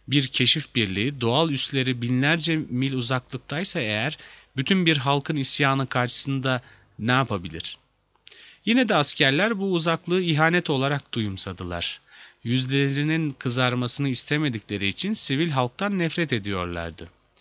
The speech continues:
Gerçi hiç kimse hiçbir zaman onları suçlamayı düşünmemişti.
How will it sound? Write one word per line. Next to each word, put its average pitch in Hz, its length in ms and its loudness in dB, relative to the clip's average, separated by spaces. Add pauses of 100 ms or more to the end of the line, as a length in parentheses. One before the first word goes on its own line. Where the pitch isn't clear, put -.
(480)
Gerçi 185 340 4
hiç 202 160 0
kimse 175 480 2
hiçbir 160 300 -2
zaman 170 340 2
onları 160 360 0
suçlamayı 160 640 -2
düşünmemişti. 98 800 -2